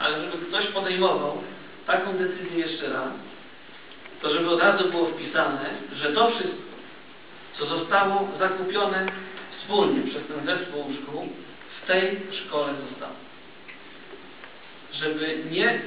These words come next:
było prób przejmowania czegoś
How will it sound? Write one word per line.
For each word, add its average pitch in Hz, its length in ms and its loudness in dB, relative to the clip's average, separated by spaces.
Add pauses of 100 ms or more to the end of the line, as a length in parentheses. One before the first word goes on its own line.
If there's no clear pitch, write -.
(140)
było - 500 4 (400)
prób 95 340 2 (840)
przejmowania 170 1000 4
czegoś 147 400 -2